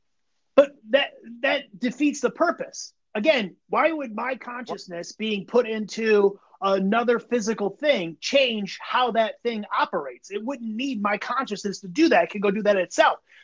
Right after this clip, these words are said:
Speaker 1: But I'm saying if I can take my consciousness and just plug it in and just kind of float around in that ethosphere to just kind of still see stuff,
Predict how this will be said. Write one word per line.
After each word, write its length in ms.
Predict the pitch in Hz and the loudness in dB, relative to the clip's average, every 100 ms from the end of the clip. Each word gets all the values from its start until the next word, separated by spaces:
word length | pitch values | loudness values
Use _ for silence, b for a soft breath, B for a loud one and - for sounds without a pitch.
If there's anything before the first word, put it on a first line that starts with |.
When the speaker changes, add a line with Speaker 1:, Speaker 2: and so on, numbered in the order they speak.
| - | -4
Speaker 1:
But 100 | 220 | -2
I'm 140 | 247 | -2
saying 320 | 247 247 226 | 0 0 0
if 100 | 190 | -2
I 140 | 208 240 | -2 -2
can 140 | 233 | -4
take 240 | 233 233 | -2 -2
my 220 | 190 226 226 | -2 -4 -4
consciousness 600 | 226 262 214 170 170 185 | -6 -8 -6 -6 -6 -4
and 100 | 180 | -4
just 200 | 185 - | -6 -4
plug 220 | 240 240 | -2 0
it 100 | 196 | 2
in 320 | 285 208 156 - _ _ | 2 0 -4 -14 _ _
and 120 | 180 | -4
just 160 | 208 - | -2 -2
kind 180 | 214 196 | -4 -6
of 80 | - | -8
float 260 | 190 226 262 | -4 -2 -2
around 560 | 196 208 262 160 151 - _ _ - | -2 0 0 -2 -10 -14 _ _ -8
in 220 | 254 247 | -4 -4
that 180 | 220 208 | -4 -6
ethosphere 540 | 240 240 180 - 180 | -8 -10 -10 -6 -6
to 80 | 170 | -4
just 160 | 175 - | -8 -6
kind 140 | 190 | -6
of 120 | 151 | -6
still 340 | - - 226 202 | -10 -8 -6 -6
see 360 | - - 349 | -6 -4 -2
stuff, 420 | 330 - - 131 | -2 -6 -6 -6